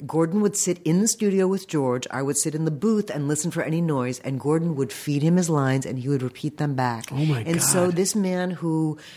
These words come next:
Speaker 1: was really just sitting and vegetating had this whole other life after his stroke where he could actually work. And it made me so happy. I am convinced we extended his life. He actually did. Here's a bizarre story for you.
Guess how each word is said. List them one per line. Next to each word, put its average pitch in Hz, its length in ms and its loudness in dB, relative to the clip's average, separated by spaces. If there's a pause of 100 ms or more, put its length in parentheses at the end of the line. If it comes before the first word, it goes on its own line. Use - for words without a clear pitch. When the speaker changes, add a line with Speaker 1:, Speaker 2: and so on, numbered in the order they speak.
(140)
Speaker 1:
was 190 400 -2
really 254 240 0
just - 280 -4
sitting 185 380 2
and 156 240 0
vegetating 123 800 -2 (340)
had 180 200 0
this 165 140 0
whole 247 420 0
other 196 260 2
life 165 640 -2
after 151 300 0
his 156 180 0
stroke 160 440 2 (200)
where 160 140 6
he 175 100 8
could 175 180 2
actually 185 640 0
work. 175 440 -2
And 175 300 2 (380)
it 202 120 2
made 226 160 4
me 247 60 4
so 240 140 0
happy. 208 260 0
I - 100 2
am 196 120 2
convinced 190 560 2
we 180 100 2
extended 165 480 2
his 147 160 -2
life. 107 400 -4 (500)
He 175 260 2
actually 170 400 2
did. 131 180 2
Here's 135 180 -2
a 135 60 -2
bizarre 110 300 -2
story 107 280 -4
for 107 220 -4
you. 117 180 -2